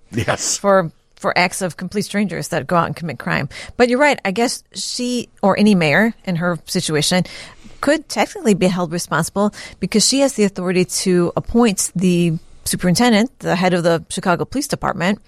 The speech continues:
Speaker 2: and they're one of the two major police departments that control and look out for crime in the city.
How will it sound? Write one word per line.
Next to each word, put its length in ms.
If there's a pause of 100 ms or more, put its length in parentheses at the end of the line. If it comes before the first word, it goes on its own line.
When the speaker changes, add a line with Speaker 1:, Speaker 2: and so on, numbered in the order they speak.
(480)
Speaker 2:
and 140
they're 220
one 240
of 100
the 180 (120)
two 180
major 580 (400)
police 200
departments 480
that 100
control 520
and 300 (380)
look 80
out 140
for 100
crime 320
in 60
the 60
city. 360